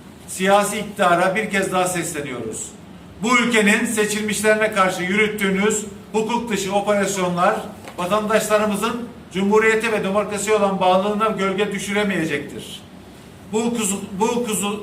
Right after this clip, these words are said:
hukuksuzluk sona erene kadar halk iradesini korumak için meydanlarda, yargı önünde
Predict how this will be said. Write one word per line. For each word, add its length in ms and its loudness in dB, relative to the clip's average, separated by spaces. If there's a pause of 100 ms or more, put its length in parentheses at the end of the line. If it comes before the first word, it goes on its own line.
(120)
hukuksuzluk 840 -2 (300)
sona 300 0
erene 320 4
kadar 380 2 (380)
halk 300 0
iradesini 600 2
korumak 400 0
için 260 -4
meydanlarda, 880 0 (280)
yargı 360 4
önünde 600 0